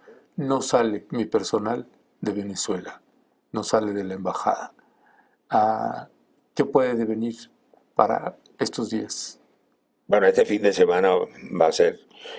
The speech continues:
Speaker 2: eh, de pronóstico reservado. Es muy difícil porque va a ser un enfrentamiento directo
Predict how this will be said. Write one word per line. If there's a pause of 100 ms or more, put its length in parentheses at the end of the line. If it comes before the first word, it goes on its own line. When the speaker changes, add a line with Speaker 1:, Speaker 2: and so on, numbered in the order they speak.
(220)
Speaker 2:
eh, (440)
de
pronóstico
reservado. (580)
Es
muy (440)
difícil
porque
va
a
ser
un
enfrentamiento (680)
directo